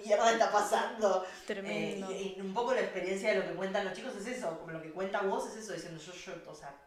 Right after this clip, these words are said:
Speaker 1: Charly pone las mano-, las manos en el piano y vos llorás automáticamente. Es un pedazo de la historia. Bueno, es muy linda la nota como la contaron, pero me parece como unir de una manera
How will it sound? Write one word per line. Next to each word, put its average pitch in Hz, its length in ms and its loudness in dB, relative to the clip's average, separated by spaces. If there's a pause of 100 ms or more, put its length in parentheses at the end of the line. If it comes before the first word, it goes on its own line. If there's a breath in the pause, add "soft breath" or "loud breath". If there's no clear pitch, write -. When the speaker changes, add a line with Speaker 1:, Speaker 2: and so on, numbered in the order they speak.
(380)
Speaker 1:
Charly 160 220 -10
pone 165 180 -10
las 156 140 -10
mano-, 156 300 -10
las 151 140 -12
manos 160 140 -10
en 165 60 -8
el - 40 -12
piano 170 180 -8
y 156 40 -12
vos 156 120 -12
llorás - 400 -8
automáticamente. 160 840 -6 (880 loud breath)
Es 175 80 -12
un 190 140 -4
pedazo 180 440 0
de 165 100 0
la 151 40 -4
historia. 151 400 -12 (120)
Bueno, 208 160 -6
es 190 60 -10
muy 226 120 -6
linda 190 180 -2
la 170 140 -4
nota 165 220 -6
como 160 140 -8
la 147 120 -6
contaron, 180 500 -2 (680 loud breath)
pero 196 160 0
me 190 60 2
parece 214 300 0
como 208 220 0
unir 254 320 -2 (680 loud breath)
de 208 100 -8
una 254 140 4
manera 311 640 4